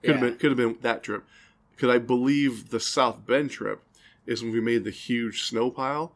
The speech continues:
Speaker 1: and then I body slammed Jersey into the giant pile. I remember that. <laughs>
Speaker 2: I, yeah, it could have been Buffalo, could have been South Bend. It was one of those. I just remember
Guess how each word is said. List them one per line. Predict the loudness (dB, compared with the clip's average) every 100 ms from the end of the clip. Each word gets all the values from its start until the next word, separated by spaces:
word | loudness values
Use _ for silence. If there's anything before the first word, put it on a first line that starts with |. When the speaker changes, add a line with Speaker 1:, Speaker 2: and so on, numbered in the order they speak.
| _ -20 _ _ -8
Speaker 1:
and | -8 -2
then | -2 0 -2
I | -2 -4
body | 0 0 0
slammed | -2 -4 -4 -10 -4
Jersey | 0 0 -2 -6 -4
into | -4 -6
the | -8
giant | -6 -6 -6 -6
pile. | -4 -6 -8 -10 -4
I |
remember | -2 -2 -2 -4
that. | -4 -8 -10 _ _ -10
<laughs> | -10 -8 -14 _ -6 -2 -4 -6 _ _ _ _ _ _ _
Speaker 2:
I, | -2 -2 -4 -10
yeah, | -6 -4 -4
it | -6 -4
could | -2 -2
have |
been | -2 -6
Buffalo, | -6 -6 -4 -4 -4
could | -4 -4
have | -4
been | -8 -10 -16 -20 -14
South | -6 -6 -6
Bend. | -14 -12
It | -10
was | -10 -12
one | -10 -8
of |
those. | -6 -6 -10 -20 _ _ -6
I | -4
just | -4 -6
remember | -4 -4 -2 0 -2 -4